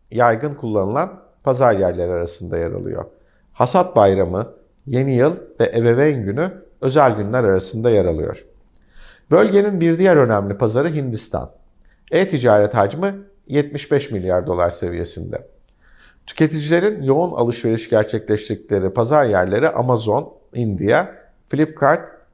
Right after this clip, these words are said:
ve Myntra. Japonya, yüz doksan dört milyar dolarlık hacmiyle bölgenin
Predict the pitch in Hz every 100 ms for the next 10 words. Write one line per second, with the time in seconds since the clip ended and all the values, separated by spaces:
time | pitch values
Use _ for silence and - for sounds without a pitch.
0 | - 165 147 123 - 82 - - _ _
1 | _ _ _ _ _ 120 135 - 208 185
2 | 170 180 - 131 131 139 139 147 135 135
3 | 135 113 101 98 95 95 95 95 101 120
4 | - 101 101 160 165 - _ 147 151 110
5 | 113 156 165